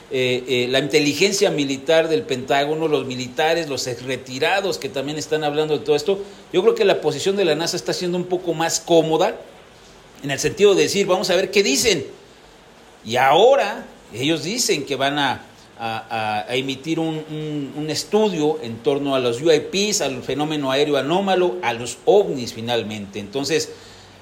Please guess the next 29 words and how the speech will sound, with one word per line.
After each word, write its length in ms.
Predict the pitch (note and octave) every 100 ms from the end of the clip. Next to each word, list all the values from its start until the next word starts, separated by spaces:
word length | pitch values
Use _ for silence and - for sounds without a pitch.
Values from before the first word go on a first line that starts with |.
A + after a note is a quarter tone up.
| - -
eso 200 | G3 A#3
va 80 | G3+
a 40 |
ser 160 | G3 F#3
interesante 720 | E3 C#3 A#2+ B2 A#2 - A2
y 100 | C3+
sobre 220 | C3 D#3
todo 360 | D#3 A#3 G#3 -
a 100 | A2
mí 100 | F3
lo 160 | G3+ D3
que 100 | B2+
me 100 | B2
llama 200 | D3 D3+
la 80 |
atención 380 | C#3+ D3+ C#3 D3+ -
es 260 | D3 D#3 - - - - -
que 100 | C3+
para 320 | C#3 C#3+ C#3+
todo 300 | G#3 G#3 G#3
piden 400 | F3+ F3+ F#3+ F#3 - -
dinero, 460 | A2+ A#2+ B2 A2+ G#2 - -
partidas 400 | A#2+ A2+ - D3
presupuestales 920 | - A#2+ - - B2+ - G3+ G3 F#3+ F#3
para 380 | C3+ B2 A#2+
poder 400 | A2+ A#2+ C#3+ D3 C#3+
investigar 680 | B2+ A#2 - A#2+ D3 E3+
y 60 | D#3
analizar, 640 | C3+ A#2+ A#2 D3+ E3 E3+